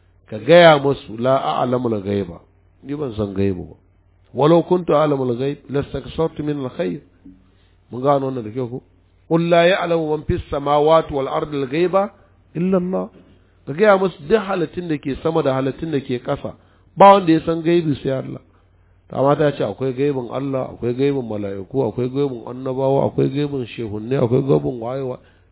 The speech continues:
Duk wannan maganan banza ne. Kuna fahimtar wannan da kyau ko? To, su waɗanda ke hasashen yanayi, ai ba gaibu suka sani ba.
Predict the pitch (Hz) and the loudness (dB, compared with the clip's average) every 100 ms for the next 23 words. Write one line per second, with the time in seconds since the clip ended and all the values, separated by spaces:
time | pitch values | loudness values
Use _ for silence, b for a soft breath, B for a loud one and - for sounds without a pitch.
0 | _ - 175 170 113 113 123 107 95 98 | _ -4 -2 0 2 4 4 2 2 0
1 | 95 101 98 87 - _ _ _ _ _ | 2 2 0 -4 -14 _ _ _ _ _
2 | _ _ _ _ _ _ _ _ _ _ | _ _ _ _ _ _ _ _ _ _
3 | 143 143 120 127 131 123 127 120 95 117 | 6 8 8 4 4 4 2 0 -2 -4
4 | 110 - _ _ b b b b - 123 | -4 -6 _ _ b b b b -10 -2
5 | 185 208 202 185 151 147 135 123 123 156 | 2 4 4 0 -2 -2 -2 -2 -4 -2
6 | 156 160 151 117 113 - 202 202 151 147 | 0 2 2 0 -4 -4 2 2 2 2
7 | 151 131 127 127 104 107 101 85 | 0 -2 -4 -6 -6 -8 -8 -12